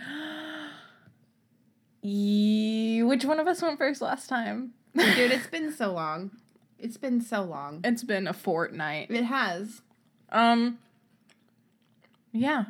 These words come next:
Speaker 1: I'll go first. I totally forgot to get water, so I wish we had an editor that could just go get us water.
Speaker 2: <laughs> Hey, cat.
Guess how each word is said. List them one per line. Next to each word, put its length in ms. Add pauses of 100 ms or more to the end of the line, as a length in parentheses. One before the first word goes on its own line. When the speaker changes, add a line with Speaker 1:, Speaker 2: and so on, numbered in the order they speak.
Speaker 1:
I'll 120
go 100
first. 460
I 80
totally 340
forgot 340
to 80
get 260
water, 520
so 500
I 140
wish 300
we 100
had 480
an 160
editor 560
that 140
could 120
just 220
go 140
get 180
us 180
water. 520
Speaker 2:
<laughs> 220 (1040)
Hey, 340 (480)
cat. 340